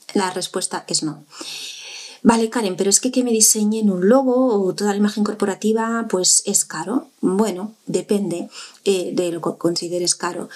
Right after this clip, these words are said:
Es cierto que habrá empresas que tendrán precios más elevados, pero también hay empresas que tienen precios algo más económicos.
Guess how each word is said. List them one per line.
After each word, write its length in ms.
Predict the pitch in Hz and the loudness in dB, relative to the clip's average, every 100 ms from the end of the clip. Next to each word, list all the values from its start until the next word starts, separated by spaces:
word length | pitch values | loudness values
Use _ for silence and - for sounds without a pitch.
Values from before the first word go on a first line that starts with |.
| - - 208 | -16 -8 2
Es 180 | 214 | 2
cierto 300 | 240 262 285 | 4 0 -2
que 400 | 285 233 240 - - | 0 2 2 -2 -4
habrá 240 | 180 175 | -4 -4
empresas 520 | 190 208 240 - 165 | -4 -2 0 2 0
que 120 | - 170 | 0 -4
tendrán 360 | 170 175 185 | -4 -2 -2
precios 360 | - 208 170 156 | -2 -2 -2 -6
más 140 | 170 | -4
elevados, 380 | 240 247 220 302 | -2 0 0 0
pero 180 | 330 269 | 0 0
también 240 | 233 202 | 2 2
hay 80 | 226 | 2
empresas 400 | 240 208 180 - | 2 2 0 0
que 120 | - | -2
tienen 360 | - 196 233 262 - - - | -2 4 4 4 0 -16 -4
precios 520 | 240 190 - 220 240 - | 0 0 2 0 0 -4
algo 280 | 190 190 | 0 2
más 220 | 208 160 208 | 2 0 -2
económicos. 640 | 196 170 151 151 160 - | -2 0 0 -2 -6 -8